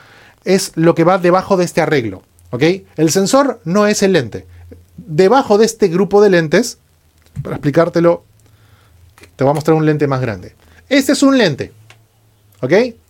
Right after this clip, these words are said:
Este lente se comunica con un sensor. Ese sensor está aquí abajo. Encaja aquí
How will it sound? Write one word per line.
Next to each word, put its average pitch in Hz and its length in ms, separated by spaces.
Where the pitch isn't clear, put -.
Este 190 280
lente 220 500
se - 300
comunica 202 760
con 185 240
un 139 320
sensor. - 460
Ese 185 280
sensor 180 340
está 180 160
aquí 160 180
abajo. 151 460
Encaja 135 640
aquí 107 380